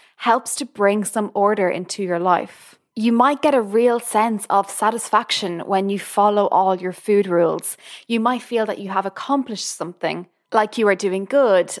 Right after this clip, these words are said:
like you are not a failure. Having food rules can get quite addictive because of that feeling of accomplishment when you go to bed that night knowing that you haven't broke any of your rules that day.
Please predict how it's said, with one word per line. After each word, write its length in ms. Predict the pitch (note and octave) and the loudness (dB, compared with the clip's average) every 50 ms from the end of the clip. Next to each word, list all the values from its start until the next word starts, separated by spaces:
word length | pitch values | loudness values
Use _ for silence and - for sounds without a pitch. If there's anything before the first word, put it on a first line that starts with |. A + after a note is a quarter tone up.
| - | -4
like 260 | G#3 G3+ G3 G3 G3+ | -2 0 0 0 -2
you 80 | - G3+ | -4 -2
are 120 | F#3+ F#3+ | -2 -2
not 320 | G3 G3 F#3+ F#3 F#3 F3+ - | -2 -2 0 0 0 -2 -4
a 40 | F#3 | -8
failure. 720 | - - - A3+ A#3 B3+ B3 G#3 E3+ E3+ G2 - F#3 F#3 - _ _ _ _ _ _ _ _ _ _ - | -18 -8 -4 -2 0 0 0 0 0 -2 -2 -4 -6 -10 -14 _ _ _ _ _ _ _ _ _ _ -14
Having 380 | - - A#3+ B3 D4 D#4 D4 B3+ | -4 0 0 0 2 0 -4 -4
food 280 | - - A#3 A#3 A#3 | -4 -2 -2 -2 0
rules 400 | A#3+ A3+ A#3 B3+ C#4 D4 - - - | 2 2 4 4 2 0 -2 -6 -10
can 240 | - - A#3 A3+ | -8 -6 -4 -4
get 360 | A3 - G#3+ A#3 C4 - - - | -2 0 0 2 2 0 -2 -6
quite 260 | - - A3 G#3 - | -2 0 0 2 2
addictive 760 | G#3 G3+ - A3+ B3+ - - - G3 F#3+ E3 - - - - - - - - _ - | -2 0 0 0 0 0 -2 -2 0 0 0 0 -4 -14 -20 -20 -20 -20 -14 _ -8
because 380 | D3 - - - A#3 A#3+ A#3 | -8 -6 -4 -2 -2 0 0
of 100 | A#3+ A3+ | 0 2
that 240 | - A3 G3+ - - | 2 2 2 2 -2
feeling 560 | - - - A#3 A3+ A#3+ A3+ G3+ F#3 F3+ F3+ - | -6 -6 -4 0 2 2 2 2 0 0 -2 0
of 200 | - F#3 F3+ F3+ | 2 2 2 2
accomplishment 920 | - F#3+ - - - A3+ A#3 A3+ - - E3+ - - F#3 F3 D#3+ F#3 F3 - - - - - _ _ | 0 -4 -10 -2 -2 -2 -2 -2 -4 -10 -10 -10 -8 -6 -6 -6 -8 -10 -12 -14 -14 -20 -20 _ _
when 240 | - G3+ G#3 G#3+ G#3+ | -2 0 0 0 0
you 280 | G#3 G#3 G3+ G3 G3 F#3+ - - _ _ _ | 2 2 2 2 0 -2 -6 -12 _ _ _
go 180 | - A#3 A#3+ B3 | 2 2 2 2
to 140 | A#3+ A#3+ G#3+ | -2 -2 2
bed 220 | G3+ G3 G3+ G3 | 2 2 4 2
that 180 | - F#3+ F#3 - | 2 0 0 0
night 400 | G3+ F#3+ F#3 F3+ F3+ F3+ F3 - | 0 0 2 2 2 2 0 -2
knowing 640 | G#3 G3+ G#3 A3 A#3+ A#3 G#3 F#3+ F3+ F3 E3+ F3 E3+ - | -6 -6 0 2 2 4 4 4 2 0 -2 -6 -4 -2
that 180 | F#3+ F#3 F#3 F#3+ | 0 0 0 -4
you 60 | F3+ | -8
haven't 400 | - - - A3 A3+ A#3 A3 G#3+ | -10 -4 -2 0 0 0 -4 -4
broke 340 | - G3 F3+ F#3 F#3 - - - | -2 -2 -2 -2 -2 -6 -6 -4
any 300 | A3 A#3 A#3+ A#3+ A#3 G#3+ | -2 -2 0 0 0 0
of 160 | F#3+ F#3+ F#3+ | 0 0 0
your 100 | F#3+ F3+ | -2 -4
rules 380 | F3 F3 F3 F3 F3 F3 E3+ - | -2 -2 -2 -2 -2 -2 -4 -6
that 240 | - E3+ F3 - - | -6 -8 -8 -8 -6
day. 340 | E3+ E3 E3+ E3+ F#3 - | -6 -4 -4 -4 -6 -10